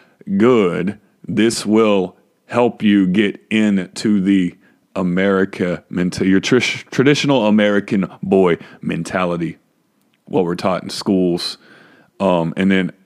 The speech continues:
you know, you gotta run this through another filter, 'cause not only am I born and raised American, I was born and raised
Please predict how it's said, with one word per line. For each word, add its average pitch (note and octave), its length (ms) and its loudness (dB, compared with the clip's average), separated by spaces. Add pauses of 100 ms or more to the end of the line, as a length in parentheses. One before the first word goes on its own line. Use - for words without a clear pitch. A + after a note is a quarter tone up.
(320)
you F2 140 -4
know, E2+ 180 -4
you G2 160 -2
gotta A2+ 160 2
run A2 460 4
this G#2 240 0
through G#2+ 240 2
another G2 440 2
filter, A2+ 580 0
'cause G2 220 0
not G#2 220 2
only F#2+ 340 0
am E2+ 180 -2
I F2+ 160 0
born F#2+ 300 0
and F2 180 -2
raised F2 300 0
American, E2 640 -4
I E2+ 120 -4
was E2 180 -6
born E2 320 -6
and D#2+ 180 -10
raised D#2 440 -8